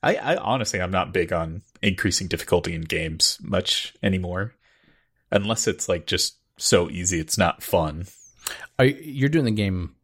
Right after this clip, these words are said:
Speaker 2: you're, so you finished the game and you're playing through again. Did you bump it up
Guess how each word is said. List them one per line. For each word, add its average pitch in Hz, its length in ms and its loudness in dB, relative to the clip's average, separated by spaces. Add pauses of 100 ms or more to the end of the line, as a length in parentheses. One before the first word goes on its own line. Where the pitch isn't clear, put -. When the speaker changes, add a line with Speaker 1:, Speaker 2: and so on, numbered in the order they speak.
(160)
Speaker 2:
you're, 117 180 0
so - 140 2
you 110 200 4
finished 98 320 0
the 82 80 -4
game 71 200 0
and 78 120 2
you're 80 120 2
playing 90 380 0
through 82 300 0
again. 71 340 -2
Did 80 140 -2
you 82 100 0
bump 87 240 0
it - 100 0 (240)
up - 180 -2